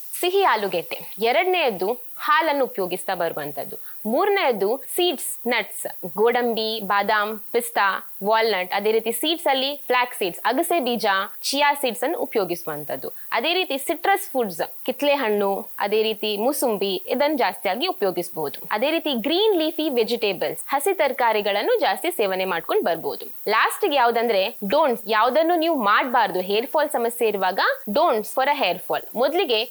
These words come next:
ಹೇರ್ ಸ್ಟ್ರೈಟ್ನರ್ ಅನ್ನು ಜಾಸ್ತಿ ಉಪಯೋಗಿಸಬಾರ್ದು. ಯಾಕಂದ್ರೆ ಹೇರ್ ಸ್ಟ್ರೈಟ್ನರ್ ಉಪಯೋಗಿಸೋದ್ರಿಂದ ಹೇರ್ ಕಂಪ್ಲೀಟ್ ಆಗಿ ಬೇಗ ಕಟ್ ಆಗಿ ಬರುತ್ತೆ, ವೀಕ್ ಆಗುತ್ತೆ. ಅದೇ ರೀತಿ ಎರಡನೇದ್ದು ಹೇರ್ ಡ್ರೈ ಅನ್ನು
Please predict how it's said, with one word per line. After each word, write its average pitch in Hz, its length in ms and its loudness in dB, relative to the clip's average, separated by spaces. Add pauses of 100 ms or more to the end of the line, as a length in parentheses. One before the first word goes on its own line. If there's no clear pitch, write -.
ಹೇರ್ 403 200 2 (100)
ಸ್ಟ್ರೈಟ್ನರ್ 381 500 2
ಅನ್ನು 339 180 2
ಜಾಸ್ತಿ 220 260 0 (200)
ಉಪಯೋಗಿಸಬಾರ್ದು. 190 640 0
ಯಾಕಂದ್ರೆ 240 180 0 (140)
ಹೇರ್ 269 180 0 (100)
ಸ್ಟ್ರೈಟ್ನರ್ 349 500 0
ಉಪಯೋಗಿಸೋದ್ರಿಂದ 262 720 0 (280)
ಹೇರ್ 302 240 4 (100)
ಕಂಪ್ಲೀಟ್ 285 400 0
ಆಗಿ 233 220 2
ಬೇಗ 247 160 2 (160)
ಕಟ್ - 300 0
ಆಗಿ 330 180 2
ಬರುತ್ತೆ, 180 340 0 (180)
ವೀಕ್ 339 280 2
ಆಗುತ್ತೆ. 160 280 -4 (100)
ಅದೇ 220 200 0
ರೀತಿ 320 220 0 (240)
ಎರಡನೇದ್ದು 294 560 2 (220)
ಹೇರ್ 294 280 2
ಡ್ರೈ 254 160 2 (100)
ಅನ್ನು 330 120 2